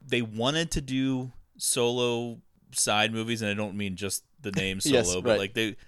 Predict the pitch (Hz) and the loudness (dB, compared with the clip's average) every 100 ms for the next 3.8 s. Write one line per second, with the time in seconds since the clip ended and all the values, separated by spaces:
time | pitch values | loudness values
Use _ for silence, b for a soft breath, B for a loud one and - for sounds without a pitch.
0 | b b 120 127 143 143 139 127 104 - | b b 2 4 6 4 2 0 -4 -6
1 | 175 185 135 110 110 - 120 117 143 208 | -4 0 2 0 -2 -4 -4 2 6 6
2 | 135 107 175 143 110 101 104 90 98 143 | 4 0 0 -2 -2 -2 -2 -2 -2 0
3 | 123 98 92 120 95 78 85 | 0 -2 0 2 2 -2 -6